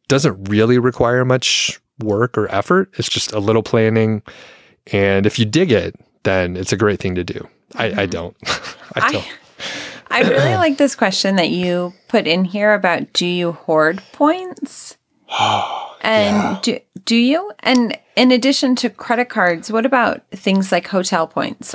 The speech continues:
Speaker 2: or rental cars or,
Speaker 1: Yeah. So
Speaker 2: you know?
Speaker 1: I, um, <laughs> I put it in there because I realized, like, I did hoard points.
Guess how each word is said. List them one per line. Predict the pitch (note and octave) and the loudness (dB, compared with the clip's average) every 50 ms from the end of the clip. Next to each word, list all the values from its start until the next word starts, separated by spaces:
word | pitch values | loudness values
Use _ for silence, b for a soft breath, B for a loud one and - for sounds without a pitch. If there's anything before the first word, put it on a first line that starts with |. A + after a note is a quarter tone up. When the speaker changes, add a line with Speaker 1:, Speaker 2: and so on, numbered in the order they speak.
| - - | -6 -2
Speaker 2:
or | E3+ E3+ D#3+ D#3 D#3 E3 D#3+ D#3 | 0 0 2 2 2 0 0 -2
rental | D#3 E3 E3 E3+ E3 - - E3 | -2 -2 -2 -2 -2 -2 -4 -4
cars | D#3 - D3+ - - - - - - - - - - - | -2 -2 -2 -2 -2 -2 -4 -4 -6 -6 -8 -8 -8 -8
or, | - F3+ E3+ E3 D#3+ D3+ C#3 - C3 B2 A2 F#2 - _ _ _ _ _ _ | -6 -6 -4 -4 -4 -2 -2 -2 -4 -4 -6 -8 -10 _ _ _ _ _ _
Speaker 1:
Yeah. | - F#2+ F#2 F#2 F#2 F2+ F2+ - | -2 0 0 0 0 -2 -2 -4
So | - - - G#2+ G2 G2 F#2+ F#2+ F#2 | -4 -2 2 4 4 4 4 4 4
Speaker 2:
you | F#2 F#2 | 2 0
know? | F#2 F#2+ F#3+ F#3+ - b b b b b b b b b b b b b _ - | -2 -8 -14 -16 -18 b b b b b b b b b b b b b _ -2
Speaker 1:
I, | - G#2 A2+ A#2 B2 B2+ B2+ B2 B2 A2+ - | 0 2 2 2 4 4 4 4 2 2 2
um, | G#2+ G#2 G2+ G2+ G2 F#2+ F#2 F#2+ F#2 F#2 - B B B B B | 0 2 2 2 2 0 -2 -4 -6 -8 -10 B B B B B
<laughs> | B B B B B B - | B B B B B B -6
I | - | -6
put | - - - G#3 F#3 | -4 0 0 2 4
it | C3 C3 | 4 4
in | B2+ A#2+ B2+ | 4 4 4
there | B2 G#2+ G2+ G#2 G2+ | 4 4 4 2 0
because | F#2+ A2 - - A#2 G#2 G2+ | -2 -2 -2 0 0 0 0
I | G2 | 0
realized, | G2+ G#2 F#2 A2+ A2+ A#2+ A#2 G#2+ F#2 F#2+ F#2+ F#2 F#2 - - | -2 0 0 2 2 2 4 2 0 0 -2 -4 -4 -4 -2
like, | A#2+ A#2 - - | -2 -2 -2 -2
I | A2 A#2 | -4 -2
did | A#2+ - A#2 A#2+ A2 G#2 G2+ G2+ - | 0 0 0 0 0 -2 -6 -14 -16
hoard | - - - A2+ G2+ F#2+ F2+ - | -8 -2 -2 0 0 -2 -4 -4
points. | - G2+ F#2 F2+ - - - | -6 -6 -6 -6 -12 -12 -10